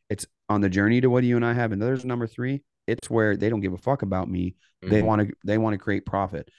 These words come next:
Speaker 1: They wanna b-, expand their business, right? They wanna scale. It's like,
Speaker 2: Mm-hmm.
Speaker 1: "Cool, let's fucking do it." Even if,
Speaker 2: Right.
Speaker 1: even if how they wanna scale is personal or
Speaker 2: Right.
Speaker 1: spiritual, and the
Speaker 2: Right.
Speaker 1: only reason they're talking to, to me is how to figure out how to unlock more enlightenment and more spirituality.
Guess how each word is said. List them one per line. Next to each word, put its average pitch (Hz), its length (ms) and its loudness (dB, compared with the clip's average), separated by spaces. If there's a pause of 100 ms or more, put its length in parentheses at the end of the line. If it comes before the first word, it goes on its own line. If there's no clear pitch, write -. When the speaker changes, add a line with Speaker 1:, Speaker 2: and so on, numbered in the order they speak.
(140)
Speaker 1:
They 95 80 0
wanna 104 220 4
b-, 104 80 -2 (160)
expand 107 440 0
their 101 80 0
business, 95 480 -2 (260)
right? 95 200 2
They 107 100 4
wanna 104 220 4
scale. 92 540 -2 (220)
It's - 80 -10
like, - 80 -2
Speaker 2:
Mm-hmm. 85 80 -10
Speaker 1:
"Cool, 180 220 2 (400)
let's 110 120 -2
fucking 110 260 0
do 117 140 4
it." - 120 0
Even 196 240 2
if, 160 220 -2 (160)
Speaker 2:
Right. 90 100 -8 (220)
Speaker 1:
even 208 220 2
if 156 220 -2
how 147 180 2
they 143 100 2
wanna 135 200 0
scale 131 320 -2
is 101 100 -2
personal 165 520 -6 (240)
or 78 80 -4
Speaker 2:
Right. 80 120 0
Speaker 1:
spiritual, 165 640 0 (220)
and 113 100 0
the 123 40 2
Speaker 2:
Right. 127 40 2
Speaker 1:
only 139 120 2
reason 139 200 -2
they're 135 100 -2
talking 143 360 -4
to, 127 120 -6 (140)
to 117 80 -2
me 123 160 2
is 139 100 0
how 120 120 0
to 107 60 -2
figure 117 300 -4
out 104 180 -4
how 113 120 -6
to 110 300 -2
unlock 110 460 -2
more 107 280 -2
enlightenment 104 580 -6
and 101 100 -8
more 104 120 -2
spirituality. 113 760 -2